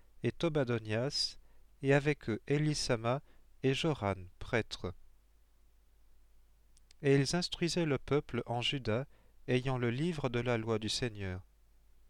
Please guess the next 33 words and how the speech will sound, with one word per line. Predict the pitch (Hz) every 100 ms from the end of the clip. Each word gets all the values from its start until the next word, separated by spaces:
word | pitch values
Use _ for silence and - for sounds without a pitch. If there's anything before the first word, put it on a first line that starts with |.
| - - _ - - - -
Ainsi | 123 110 - - 147
ils | 143
parcouraient | - 113 131 120 151
toutes | - 147 -
les | 123
villes | 123 151
de | 127
Juda, | 117 123 110 113 156 - - -
et | - 131
ils | 135 170
enseignaient | 170 - 147 135
le | 120
peuple. | 110 - 104 - 98 - - - - - - - - - - - - _ - - - - - -
C'est | - 127
pourquoi | - 117 160 165
la | 135
crainte | - - - -
du | 127
Seigneur | 123 139 127 147 165
se | -
répandit | 123 127 127 117 147
dans | 135 117
tous | -
les | 135
royaumes | 123 120 117 139
des | 123 113
nations | 113 - - 143
qui | 143 120
étaient | 117 - 143
aux | 117
environs | 143 127 123 139 139
de | 113
Juda, | - 113 104 123